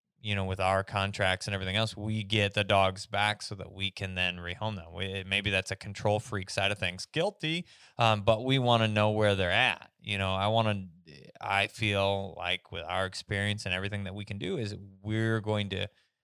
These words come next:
have the best opportunity to put them in the best opportunity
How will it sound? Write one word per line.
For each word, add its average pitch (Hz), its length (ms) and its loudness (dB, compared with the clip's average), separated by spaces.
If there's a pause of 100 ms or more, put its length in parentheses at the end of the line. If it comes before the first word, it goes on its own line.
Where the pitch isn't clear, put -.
(140)
have 120 320 4
the 107 80 0
best 95 340 2
opportunity 95 960 -2 (380)
to 107 80 -8
put 95 260 -2
them 107 280 2
in 95 140 -4
the 92 60 -6
best - 340 -2
opportunity 95 720 -10